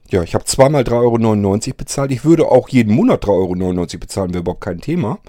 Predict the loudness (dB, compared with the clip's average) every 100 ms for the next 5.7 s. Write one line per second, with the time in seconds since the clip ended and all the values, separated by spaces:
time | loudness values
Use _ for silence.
0 | -20 -20 _ -12 -4 -2 -2 -2 -2 -4
1 | -12 -16 -2 0 2 2 0 0 2 4
2 | 4 2 -4 -6 -12 -14 _ _ _ -4
3 | 2 2 2 -2 -4 -4 -4 0 0 2
4 | -2 -4 _ -20 -20 -6 0 2 2 -4
5 | -6 -4 -6 0 2 2